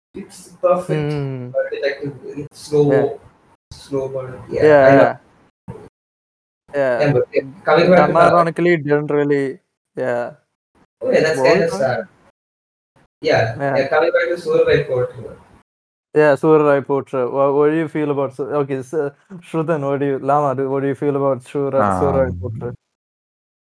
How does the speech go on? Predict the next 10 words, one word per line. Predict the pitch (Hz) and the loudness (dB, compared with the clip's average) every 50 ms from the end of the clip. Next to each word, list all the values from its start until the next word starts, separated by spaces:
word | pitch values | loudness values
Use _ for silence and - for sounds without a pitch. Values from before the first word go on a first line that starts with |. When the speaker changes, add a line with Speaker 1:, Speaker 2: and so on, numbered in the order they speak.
| _ _ - | _ _ 0
Speaker 3:
it | 120 131 143 | 2 4 6
is, | 156 160 170 180 185 170 165 160 147 110 | 6 6 6 6 4 2 0 -2 -2 -2
uh, | - - - - - - 104 - - | -2 0 0 0 2 2 0 -2 -2
Surabhai | - 110 107 113 120 120 123 135 135 131 | -2 -2 0 2 2 4 4 2 0 -2
Porter | - 127 104 98 92 - - 110 107 107 107 110 107 - - | -2 -2 -2 -2 -4 -6 -6 -4 -2 -2 -2 -2 -2 -2 -2
is | 101 104 98 98 98 - - - _ _ | -2 -2 -4 -4 -10 -14 -20 -20 _ _
what, | - - 95 87 _ _ | -6 -4 -4 -6 _ _
like, | - 117 113 - - - | -2 0 0 0 -2 -6
it's | 127 117 - | -6 -2 -2
a | 160 123 | -2 -2